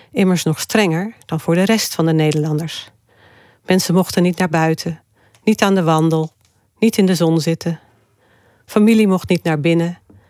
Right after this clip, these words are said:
en de bewoners moesten meerdere weken, dag en nacht, op hun kamer blijven. Dat was voor velen heel zwaar. Voor die meneer bijvoorbeeld, die uitgerevalideerd was na een hersenbloeding en die midden in de lockdown bij Patina kwam wonen.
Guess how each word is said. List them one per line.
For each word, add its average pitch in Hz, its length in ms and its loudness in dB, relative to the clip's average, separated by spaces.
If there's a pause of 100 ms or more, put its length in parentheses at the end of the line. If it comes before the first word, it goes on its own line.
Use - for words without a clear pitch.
(180)
en 214 120 -2
de 208 80 2
bewoners 220 520 0
moesten 175 320 -2
meerdere 180 400 0
weken, 156 480 -2 (200)
dag 170 240 -4
en 175 80 0
nacht, - 380 -6 (260)
op - 140 -4
hun 175 120 0
kamer 151 340 -2
blijven. 151 480 -4 (580)
Dat - 240 -4
was 185 160 -2
voor 147 160 -2
velen 156 400 2
heel 147 260 0
zwaar. 143 380 -6 (1300)
Voor 220 180 2
die 214 100 2
meneer 220 280 4
bijvoorbeeld, 151 640 -4 (360)
die - 180 0
uitgerevalideerd 156 1040 0
was - 380 -10 (140)
na 175 140 2
een 180 100 2
hersenbloeding 156 760 -2 (800)
en 185 120 0
die 170 120 2
midden 208 300 4
in 190 100 2
de 180 100 0
lockdown 160 600 -2
bij 165 140 -4
Patina 185 480 -2
kwam 147 280 -2
wonen. 151 480 -4